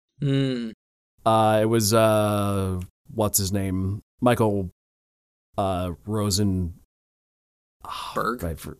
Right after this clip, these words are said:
Speaker 2: Rosenberg. <laughs> Yeah.
Speaker 1: <laughs>
Speaker 2: Yeah, it's on, it's on his,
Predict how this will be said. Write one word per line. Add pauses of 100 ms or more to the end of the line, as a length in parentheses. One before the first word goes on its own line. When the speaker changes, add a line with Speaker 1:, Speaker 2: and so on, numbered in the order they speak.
(140)
Speaker 2:
Rosenberg.
<laughs>
Yeah.
Speaker 1:
<laughs> (800)
Speaker 2:
Yeah,
it's
on,
it's
on
his,